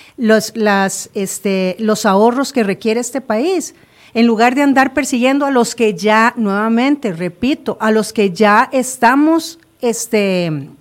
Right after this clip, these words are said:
¿cómo se llama?, pagando y los que ya estamos en regla. ¿Sobre cuál secreto bancario se van a ir? Sobre los que ya de todas formas tienen información.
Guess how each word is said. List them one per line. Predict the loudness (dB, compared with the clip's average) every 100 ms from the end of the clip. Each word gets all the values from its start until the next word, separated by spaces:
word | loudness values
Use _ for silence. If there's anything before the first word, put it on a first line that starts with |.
| _ -6
¿cómo | -4 -2
se | -4
llama?, | -2 0 0 0 2
pagando | 4 4 4 2
y | 0
los | -2
que | -2 -2
ya | -2
estamos | -2 0 0 0
en | 0 2
regla. | 2 2 -2 -4 -10 -20 -20 -20 -20 _ _ -12
¿Sobre | 0 2 4 2
cuál | 0 0
secreto | -2 -2 0 0
bancario | 0 0 0 0
se | 0
van | 0 2 2
a | 2
ir? | 2 0
Sobre | 2 2 2
los | 0 0
que | 0
ya | 4 6 6
de | 4
todas | 4 4 4
formas | 4 4 4 0
tienen | 0 2 2
información. | 2 0 -2 -2 0 2 2 0 -6